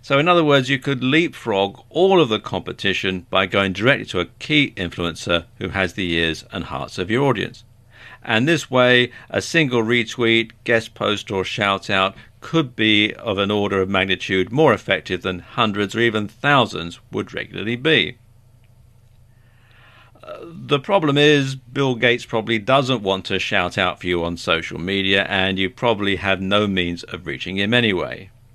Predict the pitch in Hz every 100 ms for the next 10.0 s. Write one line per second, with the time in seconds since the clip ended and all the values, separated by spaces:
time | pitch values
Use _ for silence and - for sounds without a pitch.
0 | _ _ _ _ _ _ - _ - _
1 | - 143 131 120 107 120 123 98 117 110
2 | - 110 - - - 107 104 98 101 98
3 | - 120 107 104 101 - - 104 - 87
4 | - - 165 175 147 110 92 90 - 85
5 | 82 82 - 165 139 101 80 90 85 87
6 | - 95 87 85 135 127 110 101 90 98
7 | 90 87 - 135 131 117 95 87 90 98
8 | 92 90 90 - 90 82 82 87 87 -
9 | 85 87 67 76 - 110 98 87 -